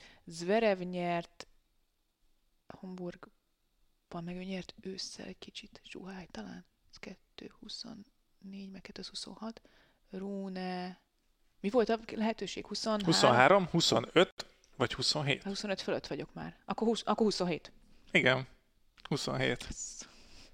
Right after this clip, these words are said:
Speaker 2: Huszonhét tornát nyertek nyolcan.
Speaker 1: Szép. Az igen,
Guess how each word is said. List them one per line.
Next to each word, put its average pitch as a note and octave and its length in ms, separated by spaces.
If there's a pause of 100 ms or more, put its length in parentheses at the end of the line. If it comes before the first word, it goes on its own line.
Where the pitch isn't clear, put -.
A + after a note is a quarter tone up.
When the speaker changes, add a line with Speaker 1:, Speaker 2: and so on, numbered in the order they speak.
(440)
Speaker 2:
Huszonhét B2+ 400
tornát A#2+ 380
nyertek A#2+ 340
nyolcan. A2+ 500 (140)
Speaker 1:
Szép. - 280 (640)
Az C#4 140
igen, D#3 240